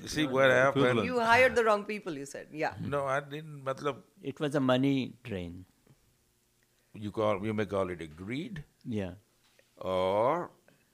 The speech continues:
Speaker 1: you want to become bigger, you know,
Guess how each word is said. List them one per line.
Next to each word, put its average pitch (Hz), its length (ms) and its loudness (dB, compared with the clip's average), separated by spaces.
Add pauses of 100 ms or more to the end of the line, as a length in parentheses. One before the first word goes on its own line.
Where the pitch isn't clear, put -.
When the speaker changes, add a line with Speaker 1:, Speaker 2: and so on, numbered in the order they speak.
(160)
Speaker 1:
you 113 80 -4
want 107 200 -2
to 98 120 -6
become 87 340 -8
bigger, 156 640 0 (120)
you 131 160 -8
know, 104 360 -6